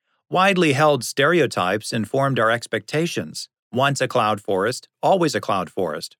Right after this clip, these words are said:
right? These researchers answered this question by sampling the history of the cloud forest through sediments in a nearby lake. In the uppermost layers, the plant material was consistent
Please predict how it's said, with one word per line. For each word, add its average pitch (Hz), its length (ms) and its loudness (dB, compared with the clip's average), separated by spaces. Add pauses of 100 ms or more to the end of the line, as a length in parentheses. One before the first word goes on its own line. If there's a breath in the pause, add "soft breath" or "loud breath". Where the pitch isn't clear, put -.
right? 110 320 -4 (840)
These 151 240 2
researchers 139 600 2
answered 139 360 0
this 107 160 -2
question 135 560 -4 (160)
by 127 120 2
sampling 160 540 -2
the 120 100 0
history 160 500 -4
of 117 100 -2
the 104 80 -4
cloud 143 340 0
forest 85 460 -6 (120)
through 131 200 -2
sediments 135 600 -2
in 113 120 -2
a 113 60 -2
nearby 95 360 -2
lake. 107 440 -4 (920)
In 165 120 0
the 175 100 2
uppermost 202 500 4
layers, 127 520 0 (220)
the 139 100 0
plant 196 340 0
material 110 500 0
was 117 160 0
consistent 120 680 -4